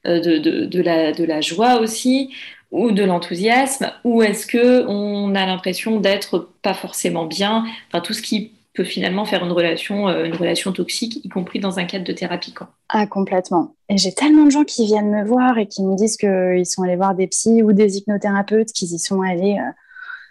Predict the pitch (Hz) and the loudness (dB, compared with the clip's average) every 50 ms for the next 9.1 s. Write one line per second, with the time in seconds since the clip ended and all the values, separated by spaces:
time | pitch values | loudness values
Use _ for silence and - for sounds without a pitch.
0 | _ _ _ _ - - - _ - 247 240 233 196 180 180 202 220 - - - | _ _ _ _ -10 -10 -10 _ -2 0 0 2 0 0 -2 -4 -4 -4 -2 0
1 | 262 247 254 240 214 208 226 226 226 220 - 254 247 247 240 220 202 202 - 196 | 2 4 4 2 2 2 2 0 0 0 2 2 4 4 4 4 2 0 -2 -4
2 | 185 175 202 214 214 226 226 220 214 185 165 - 170 165 - - 170 170 160 - | 0 2 2 2 2 2 0 0 0 -2 -2 -6 -6 -6 -6 -2 -2 -4 -2 0
3 | 180 175 180 170 180 180 180 170 175 175 - - 208 202 202 196 175 190 196 190 | 0 0 2 0 0 -2 -2 -2 -6 -10 -4 0 0 2 2 2 2 0 0 0
4 | 175 202 208 208 208 208 - - - 269 - - - - - 170 - - 175 175 | 2 2 4 4 4 4 2 0 -6 -8 -6 -6 -8 -8 -8 -8 -4 -2 -4 -4
5 | - - - 202 196 190 185 185 175 - - 185 185 190 196 208 214 214 214 214 | -4 -4 -2 0 0 2 2 0 0 -2 -2 -2 0 2 2 2 2 2 2 0
6 | 214 202 196 180 170 - - _ _ _ _ - - - - - - _ _ _ | 0 0 -2 -4 -6 -6 -8 _ _ _ _ -20 -20 -20 -20 -20 -20 _ _ _
7 | _ _ _ _ _ _ - 311 - - - - - - - 214 202 196 - - | _ _ _ _ _ _ -10 -6 -6 -6 -6 -6 -8 -2 -2 0 0 0 -4 -8
8 | - - - 247 240 226 - - 247 214 185 190 208 196 185 190 247 359 508 494 | -10 0 2 2 2 2 2 2 2 2 4 4 2 2 4 2 4 4 4 2
9 | - - | 2 -2